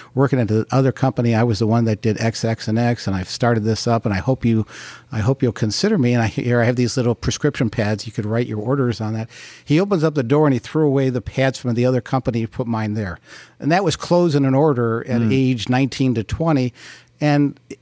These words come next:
Speaker 1: you know what? There's something about that. It gets in your blood a bit. It's like, one, I believed in my product because I was selling myself. Uh, two, I was talking to a, a highly credible individual who, by the way, fifteen years later, we became partners in a business.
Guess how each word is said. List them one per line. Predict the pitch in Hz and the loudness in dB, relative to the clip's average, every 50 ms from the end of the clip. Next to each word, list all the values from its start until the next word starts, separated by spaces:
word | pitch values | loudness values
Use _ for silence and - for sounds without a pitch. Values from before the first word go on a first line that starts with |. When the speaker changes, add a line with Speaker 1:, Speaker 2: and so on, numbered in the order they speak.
| _ _ - | _ _ 0
Speaker 1:
you | 151 170 | 0 2
know | 196 185 | 4 4
what? | 165 175 185 175 | 4 4 2 2
There's | - 135 131 - | 2 0 0 0
something | - - 180 - 185 160 | 0 0 0 2 2 0
about | 151 120 - 147 160 - | 2 2 2 0 0 2
that. | 139 113 | 0 -2
It | 104 92 | -2 0
gets | - 135 - - | -2 -2 -2 -2
in | 139 123 | -2 -2
your | 117 117 107 | 0 -2 -2
blood | 98 98 98 127 160 170 120 | -4 -2 -2 0 0 0 0
a | 104 92 | -2 -4
bit. | - 95 87 92 | -6 -6 -6 -6
It's | 107 - - 117 | -6 -6 -4 -2
like, | 117 113 107 - - - - - - - _ _ - - | -2 -2 -4 -6 -12 -20 -20 -20 -20 -20 _ _ -16 -6
one, | - 139 156 180 202 175 | 0 2 2 4 4 2
I | 131 | 0
believed | 117 135 123 135 160 185 160 | 0 0 2 2 2 2 2
in | 151 127 | 2 2
my | 117 110 | 2 0
product | 110 - - 143 160 180 127 127 - | -2 0 0 0 2 2 0 -2 -4
because | - 113 123 113 | -4 -4 -2 0
I | 127 131 | 0 0
was | 117 117 - | 0 -2 -4
selling | - 139 143 139 123 | -4 -4 -2 -2 -2
myself. | 117 113 110 - - - 147 143 135 127 - - - - - - - - _ _ - | -2 -2 -4 -4 -2 0 0 2 2 0 -2 -4 -14 -20 -20 -20 -20 -20 _ _ -6
Uh, | - 123 120 110 | -2 -2 -2 0
two, | - - 180 214 220 180 151 | 0 2 2 4 4 4 2
I | 131 135 | 2 2
was | 135 127 - | 0 0 0
talking | 147 147 - 147 131 120 | 0 0 0 0 0 0
to | 120 117 117 117 | 0 0 0 0
a, | 117 | -2
a | - - 120 | -2 -4 -6
highly | 104 - - - 208 196 156 131 | -6 -4 -2 0 0 2 2 0
credible | - - - 135 123 120 104 107 107 117 | 0 0 0 2 2 0 0 -2 -2 -2
individual | 117 113 104 107 135 - 135 123 - | -2 0 0 0 -2 -2 -2 -2 0
who, | 214 202 170 - - - - - _ - | 0 0 0 -2 -6 -16 -20 -20 _ -4
by | - 208 | -2 0
the | 165 156 | 2 4
way, | 165 147 | 2 2
fifteen | - - - 160 - - - 139 131 127 | 2 2 0 -2 0 0 2 2 4 4
years | 131 131 117 98 127 | 4 2 0 2 2
later, | 135 147 131 113 | 2 2 2 0
we | 107 110 117 | 0 -2 -2
became | 110 120 110 - 131 120 104 | -2 -4 -4 -2 -2 -4 -2
partners | - - - - - 107 101 - | -2 -2 -2 -2 -4 -6 -6 -6
in | 95 87 | -6 -8
a | 80 | -8
business. | - - 82 - - - - - - | -10 -12 -14 -14 -14 -14 -14 -16 -16